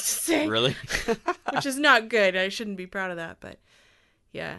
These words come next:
Speaker 1: That, so that's where that came from. It came from having friends that really taught me that when it comes to connecting with people,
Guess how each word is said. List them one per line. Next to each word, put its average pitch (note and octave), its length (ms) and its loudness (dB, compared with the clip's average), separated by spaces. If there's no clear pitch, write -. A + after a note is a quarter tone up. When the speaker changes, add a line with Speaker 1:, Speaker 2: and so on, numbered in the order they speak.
Speaker 1:
That, F#3 360 -4
so B3 140 0
that's A#3+ 220 0
where A#3 80 -4
that F#3 180 -2
came E3 200 -10
from. D#3 280 -12
It - 100 -14
came F#3+ 240 -8
from F3 340 -10
having G#3+ 280 -4
friends F3+ 420 -8
that E3 400 -8
really F#3 320 -6
taught E3 280 -6
me E3 180 -12
that D#3+ 300 -14
when F#3+ 140 -8
it F3 80 -8
comes G3 400 -6
to F3+ 560 -10
connecting G3 420 -8
with A#3 160 -10
people, C#4 480 -8